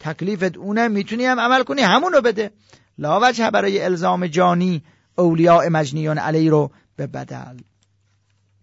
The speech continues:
دیت الشبیه بالعمد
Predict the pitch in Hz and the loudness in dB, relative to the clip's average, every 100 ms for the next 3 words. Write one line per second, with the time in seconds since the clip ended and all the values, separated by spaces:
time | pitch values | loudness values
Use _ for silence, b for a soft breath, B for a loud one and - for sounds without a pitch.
0 | _ - b b b b b b b b | _ -20 b b b b b b b b
1 | _ - 170 311 320 254 202 175 - - | _ -16 -4 4 4 4 2 0 0 2
2 | 190 190 277 277 269 254 214 190 214 233 | 0 0 0 2 2 2 0 2 2 4
3 | 220 202 185 165 - | 2 0 -8 -10 -14